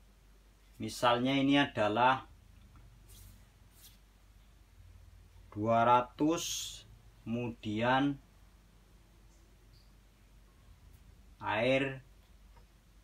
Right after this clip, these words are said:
pressure. Ini sangat, ventilatornya sangat ringan dan sangat fleksibel untuk digunakan di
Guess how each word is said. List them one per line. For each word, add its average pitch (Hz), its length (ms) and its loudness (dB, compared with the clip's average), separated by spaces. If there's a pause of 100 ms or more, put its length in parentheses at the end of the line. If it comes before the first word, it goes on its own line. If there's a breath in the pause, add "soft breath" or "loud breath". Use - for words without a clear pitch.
(640)
pressure. 120 800 2 (1300)
Ini 147 320 2
sangat, 165 960 4 (160)
ventilatornya 147 880 4
sangat 147 560 4
ringan 151 560 4
dan 104 480 -4
sangat 117 480 -4
fleksibel 139 880 0 (480)
untuk 131 640 -2
digunakan 117 720 0
di 120 320 0